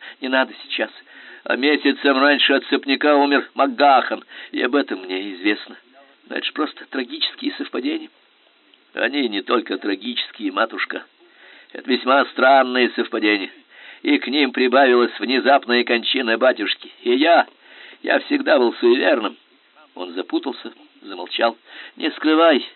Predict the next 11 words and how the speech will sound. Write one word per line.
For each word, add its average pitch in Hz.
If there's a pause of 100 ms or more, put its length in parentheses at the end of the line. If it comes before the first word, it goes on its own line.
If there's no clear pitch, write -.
(140)
Миша, 104
не 92
надо», 104 (720)
вздохнула 95
Ольга 101
Николаевна. 95 (920)
«Мне -
всё 180
рассказала 120
Зинаида. 98 (480)
Она 117